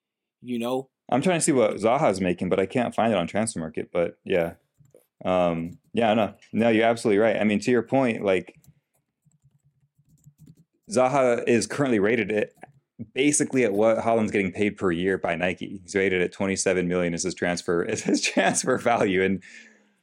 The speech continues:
Speaker 2: uh, this is insane,
Speaker 1: It's stupid.
Speaker 2: dude.
Speaker 1: Yeah,
Speaker 2: Yeah,
Speaker 1: I mean,
Speaker 2: it's
Speaker 1: like,
Speaker 2: insane.
Speaker 1: just for, like, I, like, I don't know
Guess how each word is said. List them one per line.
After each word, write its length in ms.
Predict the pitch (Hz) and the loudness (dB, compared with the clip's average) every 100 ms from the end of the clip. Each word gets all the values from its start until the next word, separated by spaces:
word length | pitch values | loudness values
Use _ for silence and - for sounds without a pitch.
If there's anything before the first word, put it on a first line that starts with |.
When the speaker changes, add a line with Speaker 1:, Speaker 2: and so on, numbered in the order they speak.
| _ | _
Speaker 2:
uh, 60 | - - _ _ _ - | -20 -20 _ _ _ -8
this 200 | - - | -4 -2
is 140 | - | -4
insane, 380 | - - - 92 | -6 -6 -2 -2
Speaker 1:
It's 80 | - | -2
stupid. 260 | - 113 80 | -4 -4 -4
Speaker 2:
dude. 220 | - - _ _ _ _ - _ | -8 -10 _ _ _ _ -20 _
Speaker 1:
Yeah, 180 | 107 104 - - | -10 -10 -10 -10
Speaker 2:
Yeah, 40 | 85 | -8
Speaker 1:
I 40 | |
mean, 280 | 120 113 101 | -4 -4 -4
Speaker 2:
it's 100 | - | -2
Speaker 1:
like, 160 | 95 - | -2 -2
Speaker 2:
insane. 260 | - 98 _ _ _ _ _ _ _ _ | -8 -14 _ _ _ _ _ _ _ _
Speaker 1:
just 320 | 170 165 - - | -2 0 -2 -6
for, 340 | 156 170 135 | 0 2 2
like, 200 | 160 - | 0 0
I, 160 | - 175 | 2 2
like, 260 | 143 160 - | 2 0 0
I 180 | 139 147 | 0 2
don't 320 | 156 160 - | 2 0 -2
know 480 | 127 117 120 135 | -2 0 2 0